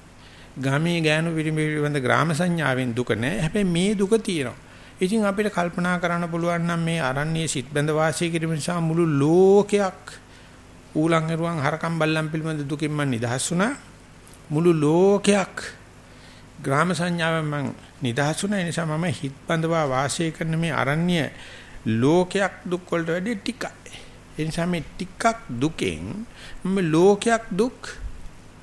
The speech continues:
නික්ෂේප කරනවා. ලෝකයක් දුකෙන් හිස්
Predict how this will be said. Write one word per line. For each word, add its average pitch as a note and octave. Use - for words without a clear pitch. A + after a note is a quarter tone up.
නික්ෂේප F#3
කරනවා. -
ලෝකයක් E3
දුකෙන් F#3+
හිස් F#3